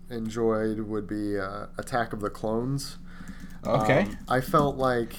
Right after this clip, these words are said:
Speaker 2: More so than The Phantom Menace.
Speaker 1: More so than The Phantom Menace.
Speaker 2: Okay.
Speaker 1: I, I felt like in, in Attack of the Clones, the, the main characters,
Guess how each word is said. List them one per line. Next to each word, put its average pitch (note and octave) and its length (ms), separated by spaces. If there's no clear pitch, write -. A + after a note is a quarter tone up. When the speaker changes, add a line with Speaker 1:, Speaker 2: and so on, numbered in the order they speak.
Speaker 2:
More F#3 280
so G#3 260
than F3+ 180
The F3 100
Phantom F3 440
Menace. E3+ 400
Speaker 1:
More E3 140
so E3 200
than C#3+ 160
The C3 80
Phantom C3 380
Menace. G#2+ 500
Speaker 2:
Okay. B2+ 500
Speaker 1:
I, A2+ 80
I - 20
felt C3 340
like B2 280
in, B2 440
in B2+ 120
Attack C3+ 380
of C3 60
the A#2 80
Clones, B2+ 640
the, A#2 440
the A#2+ 120
main B2+ 280
characters, B2+ 720